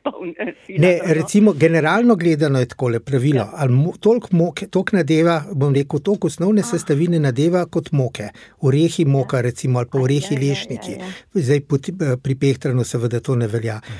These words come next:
Speaker 1: Mhm.
Speaker 2: Ali pa drugače, toliko, kolikor je testa,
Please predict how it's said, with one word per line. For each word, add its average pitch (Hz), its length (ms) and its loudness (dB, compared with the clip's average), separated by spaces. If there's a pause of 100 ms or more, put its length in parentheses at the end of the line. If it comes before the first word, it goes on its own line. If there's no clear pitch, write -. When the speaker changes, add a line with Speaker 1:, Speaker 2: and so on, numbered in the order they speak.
Speaker 1:
Mhm. 80 160 -10
Speaker 2:
Ali 170 160 2
pa 196 120 2
drugače, 139 600 0 (800)
toliko, 233 360 4
kolikor 208 380 4
je 147 140 4
testa, 139 640 -4